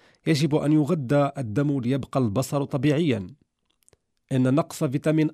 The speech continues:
آ من جسمك إذا استطال، فإن الاضطرابات في الجسم ستشتد،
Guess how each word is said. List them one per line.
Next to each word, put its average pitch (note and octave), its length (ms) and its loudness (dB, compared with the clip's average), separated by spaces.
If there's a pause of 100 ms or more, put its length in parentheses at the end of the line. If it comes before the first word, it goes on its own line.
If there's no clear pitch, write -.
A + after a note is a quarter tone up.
آ F3 220 0 (120)
من C#3+ 120 0
جسمك E3 460 0
إذا D3+ 320 0
استطال، E3 640 0 (460)
فإن D#3 300 0
الاضطرابات D3 720 0
في - 120 -2
الجسم D#3+ 540 -2
ستشتد، D3+ 800 -4